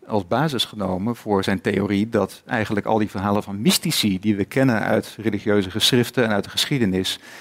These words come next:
van mensen die zeggen, "Ja, ik heb de aanwezigheid van God ervaren, ik heb contact met God,"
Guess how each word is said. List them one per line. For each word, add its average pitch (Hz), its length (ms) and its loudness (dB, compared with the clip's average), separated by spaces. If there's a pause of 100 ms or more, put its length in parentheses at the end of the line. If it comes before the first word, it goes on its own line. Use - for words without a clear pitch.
van 110 160 0
mensen 104 280 2
die 101 100 0
zeggen, 98 220 2
"Ja, 107 100 4
ik 104 160 0
heb - 120 -4
de 107 60 -2
aanwezigheid 101 560 0
van 101 120 -14
God 160 220 -8
ervaren, 98 460 -6
ik 98 60 -10
heb 101 140 -2
contact - 420 -8
met 110 140 -12
God," - 360 -20